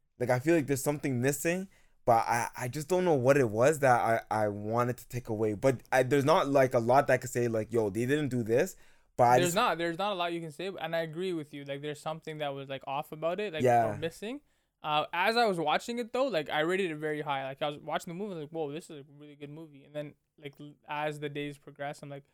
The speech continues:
Speaker 2: "I don't really remember too much." Like,
Speaker 1: Yeah.
Speaker 2: I'm like, "What's, what happened?
Speaker 1: Like,
Speaker 2: What was this?"
Speaker 1: it's missing, like, that significant factor. Like,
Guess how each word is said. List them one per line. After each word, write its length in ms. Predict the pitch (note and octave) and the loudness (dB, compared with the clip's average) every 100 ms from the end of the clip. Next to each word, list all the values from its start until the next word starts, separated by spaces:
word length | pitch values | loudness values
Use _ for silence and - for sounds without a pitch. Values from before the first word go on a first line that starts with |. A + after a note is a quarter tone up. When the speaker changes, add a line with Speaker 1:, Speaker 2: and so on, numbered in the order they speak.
| _ _ _ _ _ _ _ - | _ _ _ _ _ _ _ -12
Speaker 2:
"I 100 | C#3+ | -8
don't 200 | B3 F3 | -6 -4
really 180 | F#3 D3+ | -4 -6
remember 420 | B2+ C3 A3 F3 | -6 -8 -4 -6
too 240 | - D3 | -6 -10
much." 120 | C#3 | 0
Like, 40 | C3 | 6
Speaker 1:
Yeah. 340 | D#3 D#3+ C3 | 8 8 6
Speaker 2:
I'm 60 | A2 | 0
like, 140 | C#3+ | -6
"What's, 280 | D3 F3+ - | -10 -12 -12
what 300 | - D#3+ F#3+ | -10 -4 -4
happened? 340 | D#3+ D3 A3 C#3 C#3 | -2 -4 0 0 0
Speaker 1:
Like, 80 | D3+ | -2
Speaker 2:
What 60 | E3 | -6
was 180 | D#3 D#3 | -6 -6
this?" 400 | G#3 E3 - - | -6 -8 -10 -2
Speaker 1:
it's 220 | C#3+ A#2 | -2 2
missing, 360 | C#3 E3+ F#3 E3 | 2 2 2 2
like, 180 | D3 | 4
that 160 | C#3+ C3+ | 4 2
significant 540 | C3 A#2 B2+ - B2 | 0 -2 -2 -2 -2
factor. 360 | - A#2+ B2 A2+ | 2 2 2 0
Like, 240 | A2 - | 0 -2